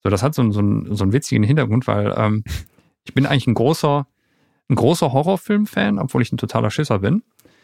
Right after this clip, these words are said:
Und, ähm, ich glaube nicht an Geister oder sonst irgendwas an der Art,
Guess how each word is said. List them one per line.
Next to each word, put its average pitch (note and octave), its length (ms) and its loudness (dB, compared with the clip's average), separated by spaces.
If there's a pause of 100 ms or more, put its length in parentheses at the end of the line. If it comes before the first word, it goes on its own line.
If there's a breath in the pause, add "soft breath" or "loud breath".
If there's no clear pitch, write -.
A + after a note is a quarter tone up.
(380 soft breath)
Und, A#2 360 2
ähm, A#2 320 2 (320)
ich - 120 -6
glaube C3 300 4
nicht C#3+ 200 0
an G2 140 -2
Geister A2 420 0
oder G2+ 160 -2
sonst E3 200 0
irgendwas F#2+ 340 -2
an - 180 -6
der F#2 120 -2
Art, D#3+ 340 -2